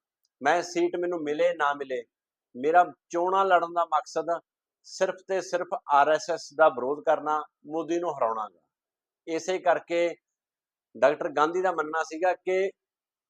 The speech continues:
ਬੀਜੇਪੀ ਦੇ ਖਿਲਾਫ ਭਾਵੇਂ ਕਾਂਗਰਸ ਜਿੰਨੀ ਮਰਜ਼ੀ ਕਮਜ਼ੋਰ ਆ, ਪਰ ਜੇ ਕੋਈ ਪੂਰੇ ਇੰਡੀਆ ਦੇ ਵਿੱਚ ਸੰਗਠਨਾਤਮਕ ਢਾਂਚਾ ਰੱਖਦੀ ਆ ਪਾਰਟੀ,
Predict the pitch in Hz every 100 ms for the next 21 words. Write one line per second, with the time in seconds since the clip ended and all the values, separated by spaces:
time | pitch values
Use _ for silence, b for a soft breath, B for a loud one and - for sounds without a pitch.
0 | _ 143 123 151 151 190 190 196 196 -
1 | 147 127 - - _ _ 180 160 175 160
2 | 165 170 170 - 165 185 196 185 165 175
3 | 165 147 143 135 117 110 _ _ _ 170
4 | 175 - 160 180 180 190 190 190 185 175
5 | 180 185 170 160 180 185 185 180 - 170
6 | - 165 160 160 147 175 165 165 175 170
7 | - 170 - _ _ _ _ _ _ -
8 | 180 160 175 170 156 147 156 170 175 -
9 | 147 139 139 123